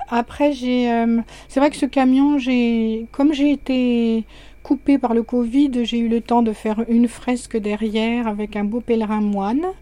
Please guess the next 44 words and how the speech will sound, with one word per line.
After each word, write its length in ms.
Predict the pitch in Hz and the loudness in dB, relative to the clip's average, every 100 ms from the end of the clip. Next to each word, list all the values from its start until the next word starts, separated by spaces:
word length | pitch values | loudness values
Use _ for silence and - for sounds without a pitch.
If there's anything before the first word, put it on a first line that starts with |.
| - - - - - | -18 -20 -20 -20 -6
euh, 600 | 226 226 220 214 220 226 226 - | -2 0 0 0 0 -2 -2 -4
et 100 | 220 | 0
une 160 | 214 | 2
belle 200 | 196 196 | 2 -2
fleur. 640 | - - 196 214 269 320 - - - - | -4 -2 0 0 -2 -4 -10 -20 -20 -12
J'ai 220 | - 247 | -2 0
eu 60 | 254 | 0
le 60 | |
temps 200 | - 294 | 0 0
aussi 200 | 285 - | 0 0
de 80 | 269 | 0
réfléchir, 680 | 254 247 269 247 - 269 262 | 0 0 -2 -4 -4 -2 -2
parce 180 | 233 220 | -4 -6
que 120 | 233 | -4
j'adore 260 | 226 220 233 | -4 -2 0
la 140 | 226 | 0
déco, 500 | 233 - - 247 240 | -2 -4 -4 -2 -2
à 120 | 214 - | -4 -4
comment 460 | 240 233 247 240 | -2 0 2 0
je 100 | 226 | -2
pourrais 300 | 220 226 233 | -6 -2 -2
utiliser 440 | 233 - 240 226 240 | -2 -4 -4 -2 -4
sa 160 | 233 | -4
surface. 600 | 233 247 - 254 247 - | -4 -6 -4 -2 -2 -4
Donc, 240 | 220 220 220 | -4 -2 -2
j'ai 180 | 214 214 - - | -4 -8 -12 -12
tout 160 | 262 - | -12 -6
peint 260 | 262 254 247 | -2 0 0
avec, 500 | 214 202 220 - 208 | -2 -4 -6 -6 -6
euh, 240 | 208 208 | -4 -4
de 140 | 202 208 | -4 -4
la 120 | 208 | -4
peinture 340 | 214 208 220 | -2 -4 -4
ardoise. 540 | 202 196 202 214 302 - - - - - - | -6 -4 -2 -2 -2 -6 -20 -20 -18 -18 -12
Ça 80 | 214 | -8
veut 60 | |
dire 220 | 214 220 | -6 -4
que 80 | - | -4
chaque 280 | 208 233 214 | -4 -4 -4
jour, 240 | 220 254 | -4 -4
je 120 | 214 214 | -4 -8
peux 300 | - 247 233 | -4 0 0
écrire, 460 | 220 - 240 220 | -2 -4 -2 -2
euh, 120 | 196 | -4